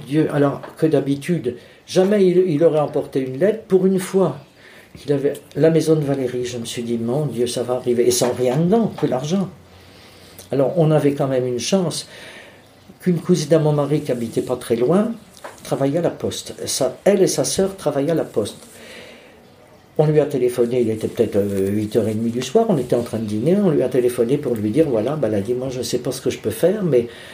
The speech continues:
tout ce qui a été mis dans la journée, c'est parti à Bourges, maintenant on peut pas récupérer. »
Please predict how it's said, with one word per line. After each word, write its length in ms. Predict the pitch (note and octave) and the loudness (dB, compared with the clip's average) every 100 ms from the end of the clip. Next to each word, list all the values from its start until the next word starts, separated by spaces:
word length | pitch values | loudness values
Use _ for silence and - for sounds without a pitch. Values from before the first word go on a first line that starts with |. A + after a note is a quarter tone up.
| - - - | -20 -20 -4
tout 140 | A3+ | -2
ce 80 | A3+ | 2
qui 80 | F#3+ | 2
a 40 | |
été 200 | E3+ E3 | 4 2
mis 120 | D3+ | 2
dans 120 | C3+ C3 | 0 0
la 80 | |
journée, 380 | A#2 A2 A#2+ F#3 | 0 -2 2 2
c'est 160 | F#3+ F3 | 2 -2
parti 320 | B2 - D#3+ | -4 -4 -2
à 40 | |
Bourges, 380 | D#3 G#3+ F#3+ - | 0 0 0 -4
maintenant 480 | C#3+ B2 D3+ E3 D3+ | -8 -6 -4 -4 -4
on 40 | A2+ | -6
peut 140 | B2+ | -8
pas 140 | - | -6
récupérer. » 600 | D3 C#3 - - D#3 G#3 | -6 -8 -4 2 2 2